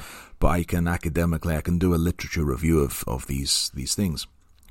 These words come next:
put links and, links and that kind of thing. But I did find a lot of written information about the mural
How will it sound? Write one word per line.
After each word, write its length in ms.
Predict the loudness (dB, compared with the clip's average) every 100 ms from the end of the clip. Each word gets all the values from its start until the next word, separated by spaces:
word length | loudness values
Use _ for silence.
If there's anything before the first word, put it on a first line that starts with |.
| -2
put 140 | -2
links 340 | -2 -8 -8 -8
and, 240 | -8 -8
links 300 | -4 -4 -4
and 80 | -4
that 120 | -4
kind 200 | -4 -4
of 80 | -4
thing. 220 | -4 -4 -8 -16 -16 -8
But 80 | -2
I 100 | 2
did 180 | 2 2
find 300 | 2 2 4
a 40 |
lot 300 | 2 0 -2
of 220 | -4 -4 -2
written 280 | 0 0
information 520 | -2 -2 -4 -4 -4 -6
about 280 | -6 -8
the 60 | -6
mural 520 | -4 -2 -4 -6 -8